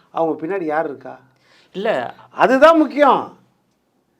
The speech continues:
Speaker 1: இப்ப நீங்க கார்த்திக் தொண்டமான் சொல்றீங்க, கார்த்திக் தொண்டமான் காங்கிரஸ்ல இருந்தவரு.
Speaker 2: ஆமா.
Speaker 1: ரைட்டா?
Speaker 2: ஆமா, ஆமா.
Speaker 1: அதற்கு பிறகு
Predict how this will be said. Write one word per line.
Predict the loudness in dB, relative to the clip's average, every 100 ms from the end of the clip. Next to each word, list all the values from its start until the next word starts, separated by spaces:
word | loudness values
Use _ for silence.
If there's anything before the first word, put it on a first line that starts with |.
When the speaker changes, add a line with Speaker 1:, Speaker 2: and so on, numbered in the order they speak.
| _ _ _
Speaker 1:
இப்ப | -10
நீங்க | -8 -2 0
கார்த்திக் | 0 -2 -4 -2
தொண்டமான் | 0 -2 -2
சொல்றீங்க, | -2 -2 -2 -2
கார்த்திக் | 0 -2 -2 -4
தொண்டமான் | -4 -2 -4 0
காங்கிரஸ்ல | 0 0 -4 -4
இருந்தவரு. | -6 -4 -4 -6 -12 _ -20
Speaker 2:
ஆமா. | -20 _ _ _ _ -6
Speaker 1:
ரைட்டா? | -4 0 0 0
Speaker 2:
ஆமா, | -6 -8 -10
ஆமா. | -14 -4
Speaker 1:
அதற்கு | -2 0 -2
பிறகு | 0 0 0 0 0 -4